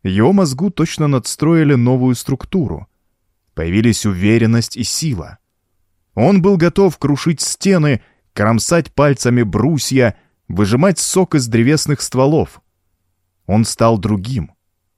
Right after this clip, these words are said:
и безропотно принял это. Виктор Петрович смотрел, как под окнами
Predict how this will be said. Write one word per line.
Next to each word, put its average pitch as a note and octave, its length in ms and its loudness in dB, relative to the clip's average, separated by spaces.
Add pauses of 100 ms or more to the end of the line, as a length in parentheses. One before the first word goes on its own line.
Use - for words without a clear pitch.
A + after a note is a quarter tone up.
(200)
и - 80 -6
безропотно F#2+ 840 -4
принял D#2+ 580 -6
это. - 360 -20 (2250)
Виктор F3 360 0
Петрович E3+ 600 -2
смотрел, E3 400 0
как E3+ 180 -4
под G2+ 220 -2
окнами F2 500 -2